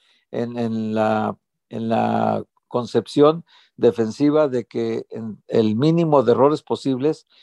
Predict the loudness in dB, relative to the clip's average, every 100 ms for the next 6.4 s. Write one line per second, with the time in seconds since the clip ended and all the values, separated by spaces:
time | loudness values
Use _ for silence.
0 | _ _ 0 2 2 -2 -10 -12 -10 -6
1 | -2 -2 -6 -12 -10 0 2 2 0 2
2 | 4 4 4 -2 -6 -4 0 0 0 -4
3 | -4 -8 -10 _ _ _ -6 -4 2 4
4 | 6 4 0 -2 0 0 0 2 0 0
5 | -4 -4 -4 -2 0 -2 -8 -8 -8 -4
6 | -4 -4 -4 -4